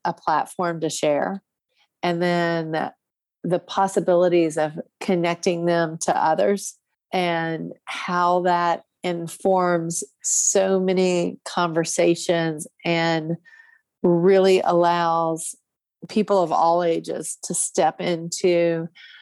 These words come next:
a new way of appreciating who they are and where they come from. It's only bound by resources and time, energy, and all those pieces. There has been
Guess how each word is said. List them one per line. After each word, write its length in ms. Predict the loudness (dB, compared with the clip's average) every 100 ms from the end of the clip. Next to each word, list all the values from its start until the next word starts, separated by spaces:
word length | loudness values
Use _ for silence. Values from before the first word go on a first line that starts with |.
| -20 _ _ -4
a 100 | -2
new 440 | 0 2 4 4
way 600 | 4 2 2 2 2 0 -2
of 540 | 0 0 0 -2 -4 -12 _ _ -8
appreciating 1300 | -8 -8 -6 2 2 4 4 4 4 2 0 -4 -12 -2
who 160 | 4 6
they 160 | 6
are 180 | 4 2
and 120 | 0
where 160 | 0 2
they 120 | 0
come 260 | -2 -4 -4
from. 380 | -2 -2 -4 -8 _ _ -20 -20 _ -20 -4
It's 180 | -2 0
only 300 | 0 0 0
bound 380 | 0 0 -2
by 80 | -2
resources 800 | -2 -2 -4 -4 -4 -2 -2 -4 -8
and 360 | -4 -2 -2 -4
time, 420 | -4 0 0 -2
energy, 400 | -2 -2 0 0
and 140 | 0 0
all 120 | 0
those 240 | -2 -6
pieces. 440 | -8 -6 -4 -4 -6 -10 -12 -12 -12 -16 _
There 200 | 0 2
has 200 | 0 -2
been 340 | -2 -2 -4